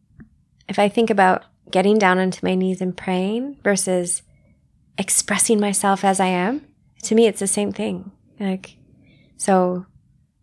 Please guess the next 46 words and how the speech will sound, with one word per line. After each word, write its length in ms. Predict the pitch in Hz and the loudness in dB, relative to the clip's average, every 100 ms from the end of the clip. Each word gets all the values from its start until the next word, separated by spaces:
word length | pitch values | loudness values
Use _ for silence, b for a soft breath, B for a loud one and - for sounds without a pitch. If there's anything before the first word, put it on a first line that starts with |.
| _ 220 | _ -2
being 280 | 247 240 226 | 2 4 4
here 260 | 202 190 | 2 0
and 260 | 185 185 190 - | 0 -2 -6 -4
the 320 | 202 196 190 - | -2 0 -2 -2
process 420 | 202 196 214 214 | 0 2 0 -2
of 220 | 202 185 | -2 -2
that, 260 | 196 202 - | 0 2 2
and 160 | 202 196 | 2 0
to 80 | 196 | 2
be, 220 | 220 208 | 4 4
I 80 | 196 | 2
don't 180 | 196 | 0
mean 160 | 196 196 | -2 -4
to 100 | 196 | -4
be 160 | 196 196 | -4 -2
like, 280 | 190 185 - b b b b b _ _ - | -2 -4 -12 b b b b b _ _ 0
oh, 360 | 254 294 285 | 2 4 4
I'm, 100 | 285 | 2
like, 260 | 247 185 - | 2 0 0
in 140 | 208 226 | 2 6
<laughs> 60 | |
meditation 540 | 233 233 254 254 320 294 | 6 6 4 4 2 2
or 100 | 285 | 0
something, 420 | 254 247 240 262 B B B | 2 2 0 -2 B B B
or 80 | 202 | 0
to 140 | 208 | 2
be 340 | 214 202 190 | 2 2 2
in 160 | 190 190 | 0 -2
a 40 | 190 | -2
perfect 380 | - 208 190 | -2 -2 -2
state, 440 | - - 202 190 - - | -4 -2 -2 -2 -8 -8
I, 240 | 196 - - | -8 -6 -4
idealized, 840 | 190 208 196 190 185 185 - - - | -2 0 0 0 0 -2 -4 -8 0
or, 180 | 202 | 2
or 140 | - 202 | 2 2
to 100 | 202 | 2
be 200 | 214 208 | 4 4
enlightened, 580 | 190 185 - 190 180 - | 4 2 2 -2 -2 -4
or 140 | - 190 | -2 0
any 240 | 208 226 | 2 2
of 80 | 190 | 2
these 160 | 190 - | 0 -2
things. 480 | 190 180 180 - - b b b b b - _ _ _ _ _ _ _ _ _ _ - | -4 -4 -4 -8 -10 b b b b b -20 _ _ _ _ _ _ _ _ _ _ -16
I 260 | - - 196 | -4 0 2
think 220 | 214 196 | 2 2
that, 220 | 196 - | 0 -2